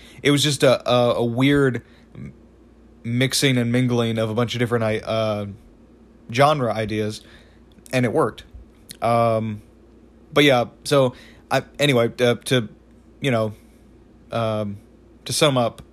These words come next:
basically, I'm glad that that came out before Black Widow, because it was something a little more different and unique, uh, to start off this phase, to start off Phase four with.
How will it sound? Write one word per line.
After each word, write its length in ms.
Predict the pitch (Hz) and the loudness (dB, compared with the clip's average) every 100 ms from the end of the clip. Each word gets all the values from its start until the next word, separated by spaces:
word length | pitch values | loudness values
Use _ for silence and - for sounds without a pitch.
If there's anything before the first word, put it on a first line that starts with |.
| - | 0
basically, 580 | 135 135 123 120 117 113 - - - - - - | 2 2 -2 -4 -4 -6 -12 -20 -20 -20 -20 -8
I'm 120 | 117 | -4
glad 340 | 120 131 127 117 | 2 4 4 2
that 200 | 120 101 | -2 2
that 280 | 127 123 - | 2 2 0
came 200 | 123 123 | -2 0
out 140 | 110 | -2
before 240 | - 123 | -2 -2
Black 240 | 113 110 110 | 0 -2 0
Widow, 260 | 127 110 | 0 0
because 380 | 104 120 123 113 | -4 -4 -2 -2
it 200 | 113 117 | -4 -6
was 220 | 113 113 | -4 -6
something 560 | - 131 117 120 113 104 - - - - - - | -2 0 0 -4 -4 -8 -12 -20 -20 -20 -20 -10
a 80 | - | -2
little 200 | 127 139 | 2 2
more 160 | 135 131 | 4 2
different 420 | 135 131 135 120 | 0 0 -2 -2
and 120 | 123 | -2
unique, 520 | 113 117 120 120 - - - - - - - - - | -2 0 -2 -2 -10 -16 -20 -20 -20 -20 -20 -20 -4
uh, 340 | 117 110 104 98 - | 0 0 0 -4 -10
to 100 | - | -8
start 340 | - - 120 117 | -4 2 2 2
off 460 | 113 - - - - - - | 0 -4 -12 -18 -20 -14 -6
this 340 | 120 - - - - | -2 -2 -6 -12 -20
phase, 580 | - - 117 107 104 - | -16 -4 -2 -2 -6 -10
to 160 | - 120 | -8 -4
start 240 | - 123 | 2 2
off 180 | 117 110 | 2 0
Phase 200 | 117 107 | -2 -2
four 200 | - 107 | -4 -6
with. 300 | 98 107 - | -6 -14 -20